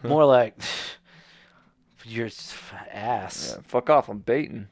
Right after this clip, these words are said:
Speaker 1: <laughs>
Speaker 2: But go away. I'm biting. <laughs> Yeah, that's who, uh,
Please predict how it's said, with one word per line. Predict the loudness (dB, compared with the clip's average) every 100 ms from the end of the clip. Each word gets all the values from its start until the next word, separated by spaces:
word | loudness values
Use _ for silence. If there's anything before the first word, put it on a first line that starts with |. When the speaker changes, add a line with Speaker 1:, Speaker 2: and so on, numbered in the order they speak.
| _ _ _ -12
Speaker 1:
<laughs> | -12 -12 -12 -14 -14 -20 -20 -20 _ -16 -16 8
Speaker 2:
But | 8 8
go | 12 12 12
away. | 12 12
I'm | 12 8
biting. | 8 8 8 0 -8
<laughs> | -10 -10 -18 -20 -20 -20 -18 -18 -18 _ -20 _ _ _ _ _
Yeah, | -4 0
that's | 0 0 -6
who, | -8 -4 0 2
uh, | 2 2 0